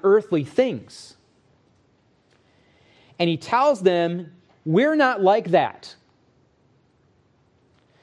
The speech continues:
We don't focus on earthly things." Why? Well, he tells them in verse twenty, "Because our citizenship is in heaven.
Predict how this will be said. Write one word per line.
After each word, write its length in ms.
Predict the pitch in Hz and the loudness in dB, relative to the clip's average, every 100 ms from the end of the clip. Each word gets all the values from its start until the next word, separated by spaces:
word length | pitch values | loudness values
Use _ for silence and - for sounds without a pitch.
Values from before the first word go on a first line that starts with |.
| _ _ | _ _
We 100 | 190 | 0
don't 180 | 269 247 | 0 0
focus 360 | 233 220 202 | 0 0 -2
on 240 | 175 143 127 | -2 -4 -6
earthly 360 | 175 190 190 151 | 0 0 0 -6
things." 600 | 139 143 107 - - - _ | -4 -6 -6 -14 -20 -20 _
Why? 300 | - 135 104 - _ _ _ _ _ _ _ _ _ | -4 -2 -4 -14 _ _ _ _ _ _ _ _ _
Well, 100 | 139 | -6
he 80 | 143 | -2
tells 300 | 180 165 135 | -2 -2 -2
them 300 | 120 107 113 _ - | -8 -8 -16 _ -6
in 300 | 131 123 123 | -6 -6 -10
verse 520 | 127 127 120 - - - _ _ - _ | -6 -4 -4 -8 -20 -20 _ _ -20 _
twenty, 460 | - 151 151 110 98 - | -10 -8 -6 -10 -14 -12
"Because 260 | 135 135 131 - | -6 -6 -6 -4
our 380 | 156 190 208 - - | -2 -2 -6 -10 -20
citizenship 880 | - 156 139 135 120 - 110 - - _ - | -6 -4 -4 -8 -8 -6 -6 -6 -20 _ -2
is 280 | 156 139 - | -2 -2 -6
in 160 | 135 117 | -8 -8
heaven. 480 | 98 208 208 107 | -8 -10 -8 -12